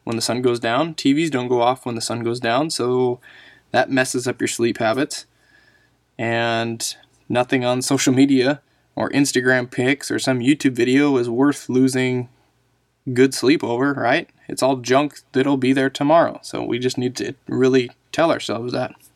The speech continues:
<clears throat> I also found this Mayo Clinic article, and it's kinda got the tried and true tips in there of setting a sleep schedule. We know that's pretty popular.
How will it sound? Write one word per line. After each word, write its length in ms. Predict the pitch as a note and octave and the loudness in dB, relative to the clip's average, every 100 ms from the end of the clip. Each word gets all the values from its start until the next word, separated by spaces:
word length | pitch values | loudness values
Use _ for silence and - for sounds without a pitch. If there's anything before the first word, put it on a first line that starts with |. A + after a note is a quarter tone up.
| - | -6
<clears throat> 100 | D#3+ - - - - _ _ _ _ | -2 0 -2 -8 -20 _ _ _ _
I 60 | - | 4
also 260 | E3 E3+ D#3 | 6 6 2
found 300 | D#3 D#3 D3 | 4 6 4
this 140 | C3+ | 2
Mayo 260 | B2+ C3+ C3 | 2 2 2
Clinic 380 | - C3+ B2+ | 2 0 2
article, 580 | A#2+ B2+ B2 C3 B2 B2 - _ _ _ _ _ - | 2 0 0 0 2 0 -4 _ _ _ _ _ -6
and 640 | B2 A#2+ A#2+ B2 A#2+ - - _ | -2 0 0 0 -4 -8 -14 _
it's 160 | C#3 - | -4 0
kinda 240 | D3 C#3+ | 2 4
got 220 | C3+ C3 | 4 2
the 60 | - | 2
tried 320 | - C3 C3+ | 0 4 4
and 80 | B2+ | 4
true 220 | - C3+ | 2 2
tips 340 | B2+ C#3 C#3 C3 | 2 0 0 -2
in 140 | B2 | 0
there 420 | B2 B2 B2 B2+ C3 | 0 0 0 -2 -2
of 360 | A#2+ A#2+ A#2+ | 0 0 0
setting 320 | - - C#3 | -2 0 0
a 60 | E3 | 0
sleep 260 | - D3+ D3 | 4 6 6
schedule. 520 | - C3+ C3+ C#3 C3+ | 4 4 4 2 0
We 120 | C3 | 0
know 200 | B2+ C3 | 0 2
that's 320 | B2+ C3 - | 2 2 -2
pretty 260 | - C3+ B2+ | -4 0 0
popular. 680 | B2+ B2 B2 A#2+ A#2+ A#2+ | 2 2 2 -2 -2 -2